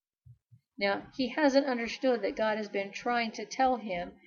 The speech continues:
that he's not found in violent confrontation, just as I would submit and hope that people who are in that mode today, as far as governmental control and, and world events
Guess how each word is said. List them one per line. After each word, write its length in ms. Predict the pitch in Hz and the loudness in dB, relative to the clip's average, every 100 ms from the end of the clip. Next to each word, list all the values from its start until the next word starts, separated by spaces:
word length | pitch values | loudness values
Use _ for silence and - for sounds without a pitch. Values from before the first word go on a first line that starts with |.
| - _ | -20 _
that 140 | - 226 | 4 4
he's 180 | 233 233 | 4 6
not 360 | 262 277 277 | 8 8 6
found 340 | 262 240 233 240 | 6 6 6 4
in 160 | 240 | 4
violent 460 | 214 214 208 233 - | 6 6 6 2 -2
confrontation, 1000 | 233 208 202 233 - 277 311 - 175 - - _ _ | 0 0 -2 -2 4 6 6 0 -4 -6 -18 _ _
just 260 | 233 233 - | 0 2 4
as 180 | 269 247 | 4 6
I 180 | 240 | 6
would 220 | 247 240 226 | 6 2 -2
submit 680 | - 226 226 285 226 247 - _ _ _ | -4 2 8 8 8 2 -10 _ _ _
and 180 | 233 220 | 0 2
hope 400 | 247 285 285 285 | 8 10 10 8
that 220 | - 208 - | 4 2 2
people 460 | 247 247 247 233 | -2 2 2 2
who 160 | 269 240 | 2 2
are 220 | 214 208 | 4 4
in 300 | 226 226 240 | 2 0 2
that 240 | 240 226 226 | 4 4 4
mode 500 | 208 240 254 220 220 | 4 6 6 2 -6
today, 680 | - 233 233 285 240 208 240 _ _ _ _ - | -8 0 8 10 10 4 -2 _ _ _ _ -4
as 180 | 214 - | -4 4
far 260 | 233 233 | 8 8
as 140 | 220 202 | 6 2
governmental 600 | 214 226 254 233 226 214 | 2 4 4 0 -2 -6
control 720 | 208 214 - 233 233 240 240 | -6 -8 -2 2 4 4 4
and, 260 | 208 185 262 | 0 -2 -2
and 280 | 196 185 | -2 -2
world 280 | 180 247 254 | 4 4 4
events 640 | 226 208 269 277 220 220 | 0 4 6 6 4 -6